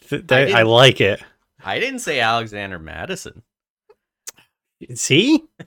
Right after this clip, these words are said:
Speaker 2: <laughs>
Speaker 1: You're a fucking natural at this, man.
Speaker 2: <laughs> My
Speaker 1: Wait a
Speaker 2: hashtag
Speaker 1: minute.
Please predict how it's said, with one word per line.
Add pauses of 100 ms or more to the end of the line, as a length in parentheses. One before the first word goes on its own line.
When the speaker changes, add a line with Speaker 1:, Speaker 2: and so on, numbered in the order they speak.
Speaker 2:
<laughs>
Speaker 1:
You're
a
fucking
natural
at
this,
man.
Speaker 2:
<laughs> (1900)
My
Speaker 1:
Wait
a
Speaker 2:
hashtag (240)
Speaker 1:
minute.